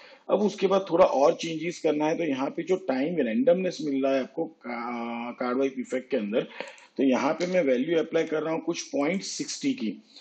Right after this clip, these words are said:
तो अभी आप देख रहे हो कि एक अच्छा सा effect मेरा क्या हो रहा है, यहाँ पे generate होते हुए आपको दिख रहा है। ठीक है ना, तो ये मेरा effect यहाँ पे generate हो रहा है better तरीके से। अब मैं suppose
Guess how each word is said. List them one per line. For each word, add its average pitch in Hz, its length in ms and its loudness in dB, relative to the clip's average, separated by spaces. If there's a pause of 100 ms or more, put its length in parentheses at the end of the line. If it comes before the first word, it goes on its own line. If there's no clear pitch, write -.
(260)
तो 87 60 2
अभी 147 240 6
आप 180 120 8
देख 151 260 2
रहे 160 120 4
हो 160 80 2
कि 175 60 4
एक 180 120 2
अच्छा - 380 0
सा 165 140 6
effect - 460 0
मेरा 151 220 4
क्या 147 160 4
हो 135 120 2
रहा 156 100 4
है, 170 60 6
यहाँ 131 140 2
पे 156 160 -4
generate 120 460 2
होते 120 180 -4
हुए 160 140 4
आपको - 220 2
दिख 143 220 -2
रहा 101 160 0
है। 90 120 -6 (480)
ठीक - 80 -4
है 190 60 0
ना, 196 80 2
तो 160 80 0
ये 156 280 0
मेरा 170 220 2
effect 151 420 -2
यहाँ 143 140 0
पे 147 140 -6
generate 123 420 -2
हो 117 180 -4
रहा 127 200 -4
है 156 60 0 (100)
better 123 280 -4
तरीके 117 420 -6
से। 170 120 -2
अब 156 80 -2
मैं 165 160 -6
suppose 160 380 -8